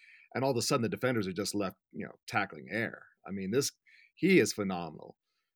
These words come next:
So that matchup between the Lancers and Reed, I think it's gonna come down to the final quarter. And I wouldn't be shocked to, to see Ashton be the difference in that game. But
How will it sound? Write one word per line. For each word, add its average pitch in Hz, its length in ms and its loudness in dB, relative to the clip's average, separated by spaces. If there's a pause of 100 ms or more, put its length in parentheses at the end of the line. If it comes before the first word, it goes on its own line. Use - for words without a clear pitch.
(160)
So 127 180 0
that 156 180 6
matchup 151 320 6
between 123 240 -2
the 107 60 0
Lancers 120 680 2
and 101 200 -2
Reed, 113 320 2
I 113 160 0
think 180 140 2
it's 160 100 0
gonna 123 180 2
come 117 200 -2
down 110 220 2
to 101 40 0
the 92 80 -2
final 107 380 0
quarter. 120 560 4 (440)
And 107 300 -2
I 127 140 4
wouldn't 151 240 8
be 113 80 4
shocked 123 340 2
to, 113 100 -2 (140)
to 110 140 -2
see 117 420 0
Ashton 104 480 0
be 95 140 -2
the 90 100 -4
difference 90 400 -6
in 85 80 -6
that 87 240 -12
game. - 360 -8 (720)
But 180 300 8